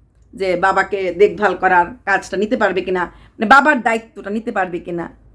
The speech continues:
মেইন কাজ তো তোমার বরই করতো, but still মিনিমাম দায়িত্বটুকু নেবে কিনা, তো উনি না করে দিয়েছিলেন, উনি পারবেন না স্বামীর কোনো দায়িত্ব নিতে। এই জীবিত অবস্থায় উনি দেখে যান নাই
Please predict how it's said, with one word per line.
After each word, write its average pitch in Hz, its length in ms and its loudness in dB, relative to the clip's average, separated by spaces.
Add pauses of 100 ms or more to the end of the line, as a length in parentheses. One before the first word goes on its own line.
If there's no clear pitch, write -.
মেইন 302 240 0
কাজ 339 180 2
তো - 60 -8
তোমার 320 180 0
বরই 247 260 2
করতো, 277 460 -8 (260)
but 196 100 2
still 311 500 2 (500)
মিনিমাম 339 420 6
দায়িত্বটুকু 247 440 -2
নেবে 196 260 -4
কিনা, 202 260 -10 (140)
তো - 80 -16
উনি 254 420 0 (320)
না 294 220 4
করে 247 220 -2
দিয়েছিলেন, 170 340 -6
উনি 202 120 -6
পারবেন 196 380 -2
না 170 180 -6 (100)
স্বামীর 226 360 0
কোনো 208 160 -4
দায়িত্ব 165 280 -4
নিতে। 156 300 -12 (460)
এই 233 80 -4
জীবিত 320 340 4
অবস্থায় 339 400 4
উনি 311 120 0
দেখে 262 260 -2
যান 285 180 0
নাই 294 320 -4